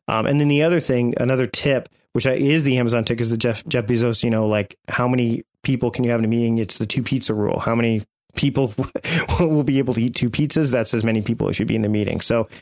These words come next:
that's the other thing, is limiting the amount of people might help as well. So I would suggest the standing thing as well, as making sure that the person that, that has the, your superior, if you're not the one in charge,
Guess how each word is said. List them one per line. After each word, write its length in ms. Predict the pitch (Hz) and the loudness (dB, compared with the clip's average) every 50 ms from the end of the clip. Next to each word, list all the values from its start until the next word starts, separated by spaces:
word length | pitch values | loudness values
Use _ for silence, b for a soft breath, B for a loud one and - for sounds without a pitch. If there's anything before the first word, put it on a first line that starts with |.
| B B | B B
that's 160 | 147 165 - | -2 0 2
the 80 | 151 143 | 2 2
other 120 | 139 131 | 2 2
thing, 120 | 120 117 | 2 0
is 100 | 117 110 | 0 0
limiting 400 | 120 120 131 139 135 127 131 123 | 2 2 2 2 2 2 2 2
the 100 | 120 120 | 2 2
amount 200 | 120 117 117 110 | 2 2 2 2
of 80 | 107 - | 0 -2
people 220 | - - - 104 | -4 -2 -2 0
might 200 | 107 110 113 - | 0 0 0 0
help 220 | - - - - - | 0 -2 -2 -2 -4
as 120 | - - | -4 -2
well. 320 | - 57 53 50 50 - - B B B B B B | -2 0 0 0 -2 -4 -6 B B B B B B
So 380 | - - 135 135 135 135 - b b b b b b | -2 0 2 2 2 0 -2 b b b b b b
I 100 | - - | 0 2
would 140 | 170 175 143 | 2 2 0
suggest 400 | - - 139 123 135 135 127 - | 0 -2 0 2 2 2 0 0
the 60 | - - | -4 -4
standing 460 | - - - 127 127 131 135 131 127 | -4 -2 0 0 2 2 2 0 0
thing 200 | - 135 135 131 | 0 0 0 2
as 100 | 120 113 | 2 2
well, 180 | 120 127 135 | 2 2 2
as 100 | 139 127 | 0 0
making 260 | 147 185 214 214 - - | 0 0 -2 -2 -4 -4
sure 140 | - 190 190 | -4 -2 0
that 100 | 196 - | -2 -2
the 80 | 180 | -2
person 280 | - 156 156 160 - 147 | -2 -2 -2 0 0 0
that, 180 | 131 120 104 - | 0 0 -2 -2
that 220 | 123 123 120 113 - _ _ - | -2 -2 -2 -2 -4 _ _ -10
has 320 | - - - 120 123 117 | -10 -4 -2 0 0 2
the, 300 | 117 117 117 113 113 - - | 2 2 2 2 0 -2 -2
your 280 | - 123 127 131 127 120 | -2 -2 2 2 2 0
superior, 560 | - - 117 - 143 156 156 131 113 107 113 | 0 -2 -2 -2 0 0 2 2 2 2 0
if 100 | 107 - | 0 0
you're 100 | 127 131 | 0 0
not 100 | 131 120 | 2 2
the 60 | 123 | 2
one 140 | 117 117 113 | 0 2 0
in 80 | 113 104 | 0 0
charge, 420 | - - 151 147 127 117 110 - | 0 2 2 2 2 0 0 -4